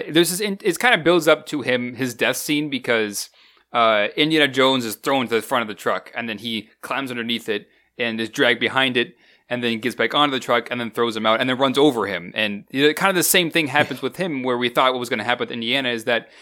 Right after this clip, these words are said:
Speaker 1: he hangs onto the front grill, and as it kind of just slowly bends and he's being pulled downwards,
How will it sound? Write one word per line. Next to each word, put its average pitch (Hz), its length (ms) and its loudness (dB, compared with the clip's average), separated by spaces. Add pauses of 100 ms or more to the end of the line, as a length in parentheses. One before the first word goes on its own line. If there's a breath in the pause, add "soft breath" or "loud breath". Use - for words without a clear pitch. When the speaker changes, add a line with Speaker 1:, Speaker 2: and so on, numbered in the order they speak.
(140 loud breath)
Speaker 1:
he 135 380 -2
hangs 139 260 -2
onto 127 180 -4
the 120 100 -2
front 131 320 -4
grill, 117 540 2 (260 soft breath)
and 131 180 -2
as 127 180 2
it 113 160 -4
kind 123 160 0
of 113 60 -2
just 110 180 -6
slowly 123 400 -2
bends 107 560 -4
and 107 160 -10
he's 101 200 -10
being 107 240 -4
pulled 107 260 -4
downwards, 98 640 -4